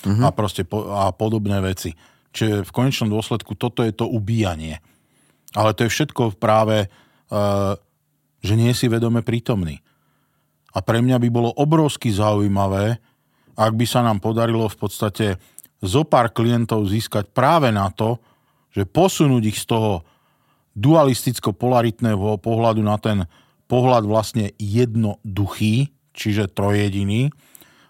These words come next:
Speaker 2: aby si uvedomili vlastne, na čo na tomto svete sú,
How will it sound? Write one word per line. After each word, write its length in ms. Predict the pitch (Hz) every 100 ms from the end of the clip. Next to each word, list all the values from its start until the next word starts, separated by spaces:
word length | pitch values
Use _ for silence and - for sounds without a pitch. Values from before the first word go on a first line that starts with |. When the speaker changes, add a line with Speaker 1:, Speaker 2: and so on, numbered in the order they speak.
| -
Speaker 2:
aby 200 | 123 180
si 160 | -
uvedomili 520 | 131 143 139 135 127 113
vlastne, 320 | 113 - 117
na 160 | 104 120
čo 120 | - 120
na 80 | 107
tomto 320 | 107 107 98
svete 360 | - 104 101 95
sú, 320 | - 107 110